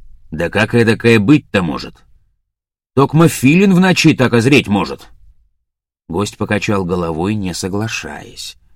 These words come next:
"Филин может, однако ж не токмо он. И иные есть". "Это кто ж такие-то будут?" —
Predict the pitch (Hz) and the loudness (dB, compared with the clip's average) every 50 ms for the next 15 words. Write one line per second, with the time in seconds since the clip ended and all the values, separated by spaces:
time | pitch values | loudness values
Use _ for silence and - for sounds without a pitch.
0 | _ _ _ _ _ _ _ - - 143 185 202 208 196 180 180 170 170 170 180 | _ _ _ _ _ _ _ -8 -2 -2 0 0 2 2 2 2 2 2 0 0
1 | 196 208 190 - - - _ _ _ _ _ 113 110 98 101 104 104 120 120 - | -2 -4 -6 -8 -10 -10 _ _ _ _ _ -6 -6 -4 -2 -2 -2 -2 -4 -4
2 | 139 139 127 - - - - 110 107 104 - - 92 87 85 - - 85 82 78 | -6 -6 -6 -8 -12 -8 -6 -4 -4 -4 -6 -6 -6 -6 -6 -6 -8 -10 -8 -8
3 | 76 78 92 120 127 - - - - _ _ _ _ _ _ _ _ _ _ _ | -6 -6 -6 -8 -8 -10 -14 -18 -20 _ _ _ _ _ _ _ _ _ _ _
4 | _ _ _ _ _ _ _ - 110 120 156 175 175 165 143 131 143 160 180 185 | _ _ _ _ _ _ _ -4 0 0 2 2 2 0 0 0 0 -2 -2 -2
5 | 202 190 190 175 127 82 71 - - - - - - - _ _ _ _ _ _ | -4 -2 -2 -2 -4 -4 -6 -8 -12 -14 -14 -16 -20 -20 _ _ _ _ _ _
6 | _ _ _ _ _ _ _ _ _ _ _ _ _ 92 92 - - 104 98 90 | _ _ _ _ _ _ _ _ _ _ _ _ _ -4 -4 -2 -2 -4 -4 -4
7 | - - 123 120 113 - - 131 120 - 120 120 117 - - 123 131 143 143 - | -2 2 2 2 2 2 0 0 0 2 4 4 4 4 4 2 2 2 0 0
8 | 120 120 - - | -2 -4 -12 -16